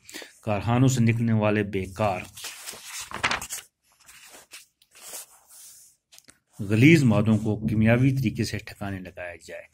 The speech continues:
जो कारखानों से जो धुआं निकलता है,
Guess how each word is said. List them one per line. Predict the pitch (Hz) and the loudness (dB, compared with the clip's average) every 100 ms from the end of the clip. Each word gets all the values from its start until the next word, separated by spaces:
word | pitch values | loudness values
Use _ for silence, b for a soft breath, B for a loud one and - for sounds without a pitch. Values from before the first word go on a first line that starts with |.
| B B _ 107 110 | B B _ -8 -4
जो | 107 113 120 - - _ _ _ _ _ _ _ _ - - - - - - - - - - - - - _ _ _ - | 0 0 -2 -8 -18 _ _ _ _ _ _ _ _ -20 -18 -10 -10 -10 -12 -16 -14 -12 -12 -12 -20 -20 _ _ _ -4
कारखानों | 123 92 107 127 139 | -4 -2 2 4 4
से | 127 | 2
जो | 110 110 | 0 -2
धुआं | 95 113 | 0 2
निकलता | 123 113 98 98 | 2 0 -4 -4
है, | 98 101 | -6 -8